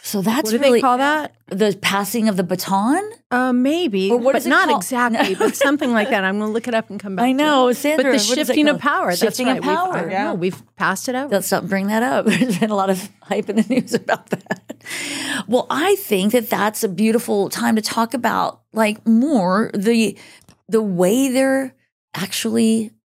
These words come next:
Speaker 1: stepping into the expectations that they might have had, which is that separation, right?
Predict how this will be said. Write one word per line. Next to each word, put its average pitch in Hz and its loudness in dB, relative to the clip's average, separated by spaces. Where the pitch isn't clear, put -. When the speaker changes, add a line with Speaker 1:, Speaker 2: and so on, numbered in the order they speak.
Speaker 1:
stepping 190 0
into 180 2
the 175 4
expectations 160 -2
that - -2
they 220 2
might 180 2
have 160 -2
had, 107 -10
which 170 -4
is 160 -4
that - -4
separation, 175 -2
right? 208 0